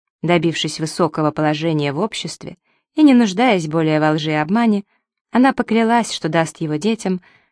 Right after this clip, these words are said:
как и своему дорогому Джедефу, надлежащее воспитание и станет для этих троих мальчиков настоящей матерью. Так, после злоключений, судьба улыбнулась Зае, и мир предложил ей совсем другую,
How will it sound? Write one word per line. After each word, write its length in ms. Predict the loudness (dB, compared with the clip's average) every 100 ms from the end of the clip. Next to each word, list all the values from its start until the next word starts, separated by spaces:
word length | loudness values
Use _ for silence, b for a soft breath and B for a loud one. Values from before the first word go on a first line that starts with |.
| -6
как 200 | 0 0
и 40 |
своему 360 | 2 4 4 4
дорогому 520 | 2 2 2 2 0
Джедефу, 560 | -2 -2 -4 -4 -10 -12 _ _ _
надлежащее 720 | 2 4 4 2 0 -2 -4
воспитание 680 | -6 -8 -8 -2 0 0 -2 -8 _ _ _
и 40 | -14
станет 420 | -4 2 2 4
для 180 | 2 0
этих 200 | -2 -2
троих 320 | -2 0 0
мальчиков 560 | -2 -2 -6 -10 -14 _ _ _ -4
настоящей 720 | -2 0 0 0 -2 -4 -4
матерью. 560 | -4 -6 -10 -14 -16 -18 _ _ _ _ _ _ _ _ _ _ _ _ _ -4
Так, 420 | 0 0 -2 -6
после 320 | -6 -2 -4
злоключений, 800 | -2 -2 -4 -4 -2 0 0 -2 -8 _ _ _
судьба 400 | -6 0 2 4
улыбнулась 580 | 4 2 2 2 0 0
Зае, 380 | -4 -4 -8 _ _ _ _ _
и 60 | 2
мир 180 | 2 4
предложил 440 | 2 2 2 4
ей 140 | 2 2
совсем 420 | -2 -2 0 0
другую, 540 | 0 -4 -2 -2 -4